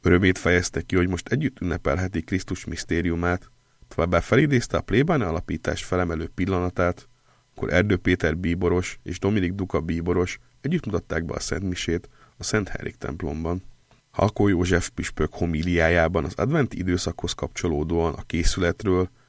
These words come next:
és Krisztus várás kihívásairól beszélt. Dominik Duka bíboros, Prága érseke, hagyományos újévi pásztorlevelében köszöntötte az egyházmegye és egész Csehország hívőit. Tájékoztatta a híveket, hogy idén ősszel vendégül látja az Európai Püspöki Konferenciák vezetőit,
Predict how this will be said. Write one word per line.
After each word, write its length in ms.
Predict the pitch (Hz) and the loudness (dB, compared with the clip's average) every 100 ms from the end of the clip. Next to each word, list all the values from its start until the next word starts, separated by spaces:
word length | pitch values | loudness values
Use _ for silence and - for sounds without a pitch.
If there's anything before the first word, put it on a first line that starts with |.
| _ | _
és 120 | - | -10
Krisztus 400 | - 147 139 - | -6 -2 -2 -2
várás 360 | 73 76 78 - | 0 0 0 -2
kihívásairól 800 | 95 87 82 - - 80 78 - | -2 -4 -4 -4 -4 -4 -4 -6
beszélt. 600 | - - 73 87 - - _ _ _ _ _ _ _ _ _ - | -8 -6 -2 -2 -4 -16 _ _ _ _ _ _ _ _ _ 2
Dominik 400 | 104 127 123 104 | 4 6 4 0
Duka 240 | 92 76 | -2 -2
bíboros, 580 | 65 87 92 92 90 - | 0 0 2 2 2 -2
Prága 420 | 76 85 95 64 | 2 4 4 2
érseke, 560 | 80 - - - 85 - _ _ | 0 0 0 0 -2 -4 _ _
hagyományos 500 | - 101 101 101 95 - | -4 2 4 2 0 2
újévi 320 | 104 104 87 | 4 4 2
pásztorlevelében 1080 | - - - - 95 87 82 80 85 80 90 | 0 -2 -2 -2 0 2 2 0 0 -2 -4
köszöntötte 580 | - - 117 98 - 73 | -4 -2 -2 -2 -2 -4
az 140 | - | -2
egyházmegye 680 | 85 - 85 92 78 92 92 - _ - | -2 0 0 0 0 0 -2 -8 _ -20
és 120 | - | -6
egész 280 | 123 180 - | 0 2 2
Csehország 540 | - 73 73 - - | -2 -2 -2 -4 -6
hívőit. 680 | - 80 82 85 82 - - _ _ _ _ _ | -8 -10 -8 -4 -4 -6 -12 _ _ _ _ _
Tájékoztatta 680 | - 82 - 110 110 - 92 | 0 2 2 0 0 0 0
a 40 | |
híveket, 520 | 87 87 87 87 90 - | 2 2 2 2 0 -2
hogy 180 | - | -4
idén 240 | 95 98 87 | 0 0 2
ősszel 360 | 87 - 76 | 0 0 0
vendégül 480 | 80 127 170 110 92 | 2 2 2 2 2
látja 320 | 87 85 - | 2 2 0
az 140 | 76 - | -2 0
Európai 420 | 180 147 - 67 | 2 2 0 -4
Püspöki 420 | - 101 - - | -6 -8 -10 -14
Konferenciák 760 | - 82 82 80 82 - - - | -6 -6 -2 -2 -2 -4 -6 -4
vezetőit, 640 | 85 85 - 90 87 - | -4 -4 -2 0 0 -2